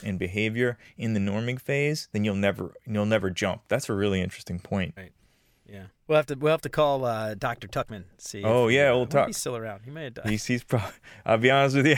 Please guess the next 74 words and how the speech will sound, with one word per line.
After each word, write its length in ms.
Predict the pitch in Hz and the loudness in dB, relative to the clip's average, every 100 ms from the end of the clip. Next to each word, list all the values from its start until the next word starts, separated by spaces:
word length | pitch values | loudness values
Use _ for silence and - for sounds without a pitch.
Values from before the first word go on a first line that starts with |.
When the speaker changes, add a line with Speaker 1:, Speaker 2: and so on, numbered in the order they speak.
| - - | 2 -12
Speaker 1:
<laughs> 140 | - | 0
old 220 | 135 139 | 2 4
Tuck's 220 | 147 143 | 4 4
probably 260 | - 135 110 | 4 4 4
long 400 | 98 117 131 135 | 4 4 4 4
gone. 360 | 127 110 95 98 | 4 4 2 -2
Let's 160 | - | -2
talk 160 | - 175 | 0 2
to 60 | 165 | 2
one 100 | 151 | 0
of 40 | |
his 120 | 147 | -2
kids. 320 | - 131 123 | -2 -2 -4
Speaker 2:
That's 120 | 127 110 | -8 -10
true. 180 | 113 82 | -12 -16
Yeah. 60 | 113 - - 147 | -20 -18 -10 -2
<laughs> 20 | |
Speaker 1:
Um, 320 | 214 214 101 - | 2 4 4 2
I'll 120 | - 160 | 2 2
Speaker 2:
His 180 | 208 | 2
Speaker 1:
just, 20 | 180 | 2
we'll 100 | 226 | 2
Speaker 2:
kids, 120 | 220 | 2
Speaker 1:
just, 40 | - | 0
I'll 60 | 160 | 4
Speaker 2:
his 140 | 220 | 4
Speaker 1:
just 60 | 226 | 4
go 80 | 190 | 4
Speaker 2:
kids 60 | |
probably 120 | 151 180 | 4 0
Speaker 1:
first 20 | 127 | 2
Speaker 2:
got 100 | 165 | 2
Speaker 1:
Tuckman 120 | 170 | 2
Speaker 2:
scared. 120 | 156 135 | 2 2
Speaker 1:
we 60 | |
see 220 | 127 127 113 | 2 4 4
in 100 | 101 | 2
the, 80 | 80 | 0
in 140 | 95 | 0
the 40 | 92 | -2
phone 280 | 101 92 - | -2 -2 -2
book. 160 | - - | -6 -10
Speaker 2:
<laughs> 460 | - - - - | -10 -10 -10 -6
Speaker 1:
Uh, 320 | - 196 196 - - - - | 0 2 4 2 -2 -8 0
Speaker 2:
Yeah, 120 | 214 | 2
you're 120 | 185 | 2
not 140 | 220 | 0
related? 400 | 214 233 247 190 _ | 0 -2 -2 -6 _
Speaker 1:
<laughs> 60 | |
It's 80 | - | 2
all 80 | 311 | 4
right. 160 | 196 - | 4 0
Speaker 2:
Um, 340 | 156 165 160 151 | 2 4 4 2
yeah, 200 | 196 196 | 4 4
no, 80 | 180 | 4
that's 220 | 226 254 | 0 0
a 20 | |
really 180 | 233 208 | -2 0
good 120 | 185 | 0
one. 80 | 170 | -2
So 220 | 127 190 156 | 0 -2 0
that, 260 | 180 185 | -2 -2
uh, 100 | 156 143 | -6 -2
that's 240 | 202 214 | -2 -2
true, 240 | - 247 | -2 0
'cause, 220 | 143 185 208 | 0 0 0
like, 240 | 190 - | -2 -2
in 160 | 190 190 | -6 -4
that 160 | 165 | -4
forming 400 | - 220 262 170 | -4 -6 -4 -4
stage, 420 | - 135 127 120 | -4 -2 -2 -2
you 60 | 127 | -2
know, 240 | 131 127 | -2 -2
this, 200 | 131 175 | -4 -6